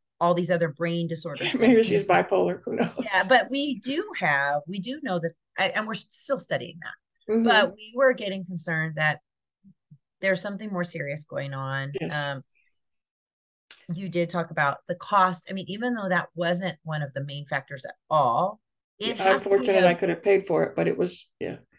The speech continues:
Speaker 1: Yeah, it wa-, yeah, you were fortunate that you could do it, but
Speaker 2: Uh-huh.
Speaker 1: in other situations, like, paying
Speaker 2: Yeah.
Speaker 1: for all the injured dogs, paying for all the medication and the training and the things for her,
Speaker 2: The injury to
Speaker 1: even though
Speaker 2: her.
Speaker 1: that in your situation wasn't a situ-, a decision,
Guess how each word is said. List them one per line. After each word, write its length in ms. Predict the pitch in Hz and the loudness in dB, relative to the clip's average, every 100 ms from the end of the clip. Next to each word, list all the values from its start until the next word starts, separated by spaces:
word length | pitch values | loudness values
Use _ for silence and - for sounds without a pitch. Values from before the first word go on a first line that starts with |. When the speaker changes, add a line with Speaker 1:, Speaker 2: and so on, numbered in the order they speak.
| _ - | _ -12
Speaker 1:
Yeah, 280 | 220 180 160 | -2 2 2
it 200 | 202 190 160 170 | -2 -6 -8 -4
wa-, 220 | 196 185 | 2 2
yeah, 180 | 185 165 | 4 0
you 180 | 165 180 | 0 -4
were 80 | |
fortunate 520 | 175 190 190 190 170 151 | -4 -6 -6 -4 -6 -6
that 160 | - | -10
you 140 | 165 165 | -8 -8
could 160 | - 151 | -8 -8
do 160 | 240 262 | -2 2
it, 180 | 156 - | 2 2
but 200 | 175 160 _ _ | 0 0 _ _
Speaker 2:
Uh-huh. 120 | 180 175 | -10 -8
Speaker 1:
in 140 | 185 | -6
other 180 | 170 220 | -8 -10
situations, 760 | 220 180 156 139 151 151 151 - | -12 -12 -10 -10 -10 -10 -10 -4
like, 200 | 147 - _ _ _ | -4 -6 _ _ _
paying 240 | 196 185 170 | -2 0 0
Speaker 2:
Yeah. 40 | |
Speaker 1:
for 160 | 196 - | -4 -2
all 300 | 170 175 185 | 2 4 4
the 220 | 190 - | 2 -4
injured 440 | 190 185 165 160 | -6 -6 -2 -2
dogs, 640 | 147 135 139 139 147 - - - | -2 -2 -2 -2 -4 -8 -14 2
paying 300 | 185 180 185 | 4 4 2
for 120 | 190 | 0
all 340 | 170 170 160 151 | 2 2 2 0
the 220 | 156 147 | 0 0
medication 400 | 151 156 170 - | -4 -6 -6 -4
and 80 | 160 | -4
the 60 | 151 | -4
training 320 | - 156 151 | -6 -4 -4
and 100 | 147 | -4
the 40 | |
things 260 | - 151 151 | -6 -6 -6
for 100 | 156 | -8
her, 540 | 151 220 220 170 151 156 - | -8 -2 4 4 4 0 -4
Speaker 2:
The 100 | 175 | 2
injury 300 | 196 190 185 | 4 6 6
to 60 | 185 | 6
Speaker 1:
even 160 | 202 185 | 6 8
though 140 | 240 | 6
Speaker 2:
her. 60 | 208 | 6
Speaker 1:
that 260 | 214 220 - | 6 6 2
in 200 | 196 185 | -4 0
your 240 | 175 190 | 0 0
situation 720 | 233 262 - 247 247 294 277 240 | -4 -8 -4 -2 -4 -6 -8 -2
wasn't 320 | 175 175 175 | -2 0 0
a 40 | |
situ-, 280 | 170 160 160 - - | -4 -6 -10 -6 -2
a 80 | 143 | -2
decision, 640 | 143 147 - 156 156 151 | -4 -12 -10 -6 -4 -6